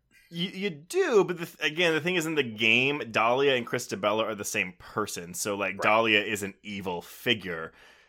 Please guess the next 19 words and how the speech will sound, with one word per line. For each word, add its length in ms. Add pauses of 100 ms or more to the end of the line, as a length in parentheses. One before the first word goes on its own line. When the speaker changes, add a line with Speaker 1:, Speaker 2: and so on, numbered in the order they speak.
Speaker 1:
So 300
by 200
splitting 500
them 120
up, 220
which 140
is 220
fine, 540
like, 120
you 80
can 120
make 200
that 140
choice 300
in 60
your 100
movie, 280
but 160
it, 120